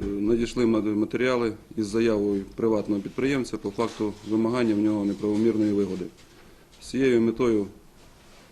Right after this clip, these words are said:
по даній заяві, е, відомості були внесені до Єдиного реєстру досудових розслідувань за частиною третьою статті триста шістдесят восьмої. Значить, в ході проведення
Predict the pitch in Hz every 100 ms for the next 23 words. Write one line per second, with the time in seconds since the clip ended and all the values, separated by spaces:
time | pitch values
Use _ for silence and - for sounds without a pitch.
0 | - 110 120 110 104 113 113 104 95 -
1 | - - - - - - - 98 98 120
2 | 113 107 - 107 101 113 107 110 - 104
3 | 98 104 98 98 - 110 117 110 104 98
4 | 101 104 113 107 - 107 107 110 110 107
5 | 104 113 156 131 120 113 - - - -
6 | - - 110 110 101 98 - 117 110 104
7 | 127 120 104 101 98 123 117 - 107 -
8 | 101 - 104 101 95 92 90 - - -
9 | - - - - - - - - - -
10 | 104 - - 139 135 135 131 120 120 113